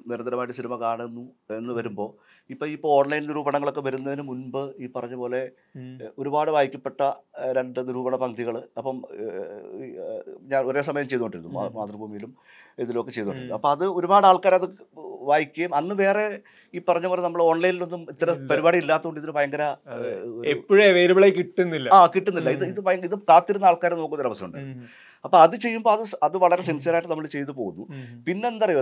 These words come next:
Speaker 1: നമ്മൾ ഈ ഒരു എഴുത്തുകാരൻ എന്ന് പറയുന്നത്
Speaker 2: ഉം.
Speaker 1: ഒരു സിനിമയെ സംബന്ധിച്ച്, ഏഹ്, സിനിമയുടെ, ഏഹ്, മൊത്തം, ഏഹ്, ഒരു, അതിൻ്റെ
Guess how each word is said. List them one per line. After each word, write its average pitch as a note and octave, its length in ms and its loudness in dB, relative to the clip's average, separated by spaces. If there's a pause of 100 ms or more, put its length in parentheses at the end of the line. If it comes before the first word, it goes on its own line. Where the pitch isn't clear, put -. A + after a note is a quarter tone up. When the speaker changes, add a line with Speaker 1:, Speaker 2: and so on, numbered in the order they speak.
Speaker 1:
നമ്മൾ F3+ 180 -4
ഈ F#3 140 -6 (680)
ഒരു E3 100 -8 (120)
എഴുത്തുകാരൻ G3 760 -2
എന്ന് F3 160 -10
പറയുന്നത് A#2+ 440 -4 (400)
Speaker 2:
ഉം. B2+ 160 -16
Speaker 1:
ഒരു D#3+ 180 -6
സിനിമയെ D#3 400 -2
സംബന്ധിച്ച്, D3 500 -6 (640)
ഏഹ്, B2 240 0
സിനിമയുടെ, D#3 520 -2 (800)
ഏഹ്, G2 220 -6
മൊത്തം, E3+ 320 0 (460)
ഏഹ്, G#2+ 360 -2 (180)
ഒരു, B2 180 -8 (100)
അതിൻ്റെ B2+ 260 -4